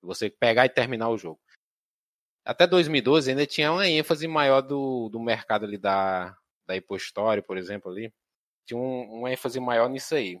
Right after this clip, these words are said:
Mas aí, cara, o preço foi caindo, foi caindo, foi caindo, até que sumiu.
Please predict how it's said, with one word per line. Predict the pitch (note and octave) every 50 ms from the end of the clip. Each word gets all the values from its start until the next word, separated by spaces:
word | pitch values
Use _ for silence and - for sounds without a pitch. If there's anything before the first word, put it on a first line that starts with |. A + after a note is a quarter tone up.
| _ _ _ _ _ _ _ _ _ _ _ _
Mas | - A#2 C3 D3+ E3 E3+ D#3
aí, | E3 E3 E3 E3 F3
cara, | F3 - D3+ C3 A#2+ A#2 A#2+ - -
o | C3 A#2
preço | _ - C#3+ C#3 C#3 - -
foi | - C#3 C3
caindo, | - - B2 B2 B2+ C3+ C3+ B2+
foi | - - C3
caindo, | - - B2 A#2+ B2 B2+
foi | - C3+ B2+
caindo, | - B2 B2 C3+ C#3+
até | - - C#3+
que | - - E3+
sumiu. | - - - - G3 G3+ F3 A#2 G2 F#2+ F#2 F#2+